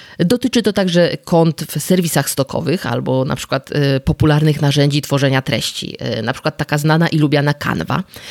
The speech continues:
y, też taki skutek przewiduje za łamanie, mm, swojego regulaminu, więc może się okazać, że odetniesz się od naprawdę bardzo wartościowego narzędzia właśnie przez to, że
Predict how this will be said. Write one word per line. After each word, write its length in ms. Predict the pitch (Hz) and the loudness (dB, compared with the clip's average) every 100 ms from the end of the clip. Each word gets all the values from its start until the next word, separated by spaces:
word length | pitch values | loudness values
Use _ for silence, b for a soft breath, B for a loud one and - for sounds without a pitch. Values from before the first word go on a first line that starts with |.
| B B - 139 131 | B B -2 2 2
y, 40 | 127 | 0
też 200 | 151 - | -2 -2
taki 220 | 131 135 | -4 -4
skutek 360 | - 160 196 | -2 -2 -2
przewiduje 640 | - 143 113 - 139 147 147 | -2 -2 -2 0 2 2 2
za 240 | 127 131 | 0 2
łamanie, 540 | 131 131 127 127 123 - | 2 2 2 0 0 -4
mm, 600 | - - 50 50 71 - | -8 -14 -16 -16 -12 -10
swojego 400 | - 135 127 127 | -4 -2 0 0
regulaminu, 600 | 127 131 120 80 60 101 | 2 0 0 -2 0 0
więc 460 | - 151 196 - - _ - | 0 -2 -2 -6 -12 _ -4
może 420 | 151 123 131 147 | -2 2 2 2
się 160 | 170 185 | 2 0
okazać, 380 | 175 131 156 165 | 0 0 0 0
że 140 | - | 0
odetniesz 500 | 220 156 120 101 101 | 0 0 -2 -2 -4
się 200 | - - | -2 -2
od 160 | 392 370 | 0 0
naprawdę 400 | 339 190 196 170 | 0 0 0 0
bardzo 300 | 127 135 135 | 0 0 0
wartościowego 600 | 127 135 - 135 143 135 | 0 -4 -4 -4 -2 -2
narzędzia 460 | 127 135 143 175 | -2 -2 0 0
właśnie 300 | 170 143 - | 0 -4 -8
przez 240 | - 123 151 | -6 -4 0
to, 140 | 165 | 0
że 140 | 139 | 0